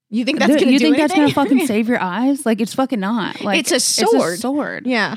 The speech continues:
Speaker 2: You know? Like, what the fuck? I, did the blade jump off of the guy's safety goggles?
Speaker 1: It got, like, lodged in the goggle.
Speaker 2: At least, you know what? That's the only thing that I've ever heard where at least a safety goggle would have,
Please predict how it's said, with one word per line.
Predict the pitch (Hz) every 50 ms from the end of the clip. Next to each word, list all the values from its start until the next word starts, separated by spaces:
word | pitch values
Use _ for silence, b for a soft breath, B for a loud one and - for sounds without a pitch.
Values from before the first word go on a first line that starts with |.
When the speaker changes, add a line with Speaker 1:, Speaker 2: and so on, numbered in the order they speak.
| - _ -
Speaker 2:
You | 214 214 202
know? | 190 180 202 233 262 277
Like, | 240 220 220 -
what | 233 254 -
the | 233 202
fuck? | - 262 262 208 - -
I, | - 208 233
did | - 226 190 233 247 214
the | 208 277 262
blade | 202 175 196 185 196 202 240 320 294 202 180 170 170
jump | - 202 214 247 -
off | - 190 202 240 285 -
of | 254 226
the | 247
guy's | 220 214 220 233 240 240
safety | - 240 226 269 - 320 269
goggles? | 302 302 311 311 320 330 427 381
Speaker 1:
It | 233 220 214
got, | - 277 254 240 - -
like, | 233 254 240 214
lodged | 214 208 196 208 247 302 247 202 - -
in | - - 247 247 240 233
the | 214
goggle. | - 196 208 262 294 226 165 - - 233 - _ _ _ _ _ _ _ _ _ _ _ _ _ -
Speaker 2:
At | 214 - 135 180
least, | 302 349 427 - - 311
you | 302
know | 285 285 277
what? | 285 294 294 277 - - _ - _ _ -
That's | 226 277 320 - -
the | 294 294
only | 294 285 277
thing | 240 277 269 254
that | 247 240
I've | 240 220
ever | 233 208 220 220
heard | 226 220 220 190
where | 190 190
at | 185 170
least | 208 214 214 -
a | 202
safety | 202 - 208 202 208 208 208
goggle | 190 185 180 170 180 175 151
would | 170 170 180 202 208 208 220
have, | 202 220 208 180 165